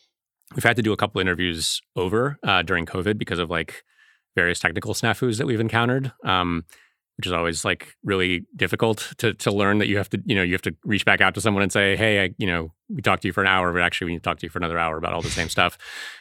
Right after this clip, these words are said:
Really sucks. But, like, I find that the second interview is always better. And part of it is, like, because it gives you more, um, you know, y-, y-, you can kind of, like,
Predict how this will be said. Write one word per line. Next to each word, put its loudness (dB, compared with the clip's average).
Really 2
sucks. 2
But, 2
like, 0
I 4
find 4
that 0
the -10
second 2
interview 0
is -2
always 0
better. 4
And -2
part 2
of 0
it 2
is, -2
like, -2
because -2
it -8
gives -4
you -6
more, -2
um, -2
you 0
know, 2
y-, -10
y-, -4
you -6
can -2
kind 0
of, 0
like, -2